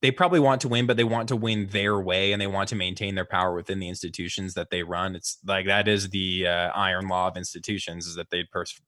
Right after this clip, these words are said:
they'd, um, pre-, preserve their own, uh, position within that institution. Um, but, like, they really are so scared of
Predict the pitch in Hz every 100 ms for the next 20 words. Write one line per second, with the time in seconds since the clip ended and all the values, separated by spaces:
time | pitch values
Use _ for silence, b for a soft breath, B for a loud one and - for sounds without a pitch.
0 | - 92 90 - b b b - 95 87
1 | 82 - 98 - _ - 131 151 143 135
2 | 120 120 113 110 110 98 107 95 110 101
3 | 101 - 95 92 92 87 85 95 85 85
4 | 82 82 80 B B B B - 110 107
5 | 101 85 - _ 117 131 120 127 120 113
6 | 123 165 156 165 147 156 139 - 143 -
7 | - 117 147 127 - 117 107 98